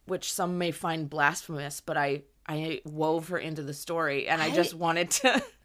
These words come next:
Speaker 2: I did the
Speaker 1: Just
Speaker 2: exact same stuff. If I had a story I'd
Speaker 1: Did
Speaker 2: like,
Speaker 1: you?
Speaker 2: I would invent a character to go into a story that existed already and, like,
Speaker 1: Yeah.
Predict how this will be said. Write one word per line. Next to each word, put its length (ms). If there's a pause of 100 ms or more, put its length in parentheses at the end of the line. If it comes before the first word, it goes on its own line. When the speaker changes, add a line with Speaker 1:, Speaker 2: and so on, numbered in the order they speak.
(160)
Speaker 2:
I 80
did 160
the 60
Speaker 1:
Just 260
Speaker 2:
exact 300
same 240
stuff. 500
If 140
I 100
had 140
a 80
story 360
I'd 60
Speaker 1:
Did 60
Speaker 2:
like, 340
Speaker 1:
you? 100
Speaker 2:
I 140
would 200
invent 600
a 100
character 640
to 100
go 280
into 400
a 80
story 340
that 140
existed 440
already 480
and, 160
like, 360
Speaker 1:
Yeah. 500